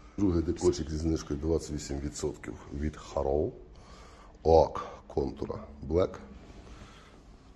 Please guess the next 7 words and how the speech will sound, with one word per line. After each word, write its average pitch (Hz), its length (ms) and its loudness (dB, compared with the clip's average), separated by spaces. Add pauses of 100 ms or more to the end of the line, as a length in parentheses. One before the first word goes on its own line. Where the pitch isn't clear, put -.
(100)
Такий 71 420 -2
от, 65 160 -4 (600)
от - 180 -2
щось - 320 0
в - 20 -2
ньому 78 240 4
є. 73 180 2